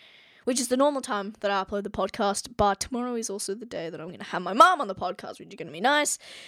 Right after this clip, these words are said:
First guest on the podcast I've had. Obviously, I had to make it a good one.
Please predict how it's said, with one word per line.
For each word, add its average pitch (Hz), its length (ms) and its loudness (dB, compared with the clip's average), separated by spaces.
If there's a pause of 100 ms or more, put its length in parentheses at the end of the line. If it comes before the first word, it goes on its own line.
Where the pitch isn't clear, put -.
(160)
First 339 240 4
guest 339 180 2
on 330 100 -4
the 311 40 -4
podcast 285 380 -2
I've 277 100 -2
had. 294 320 2
Obviously, 294 400 4
I 247 100 4
had 240 100 0
to 302 60 -2
make 233 160 -4
it 214 60 -4
a 208 60 -4
good 247 240 4
one. 233 260 2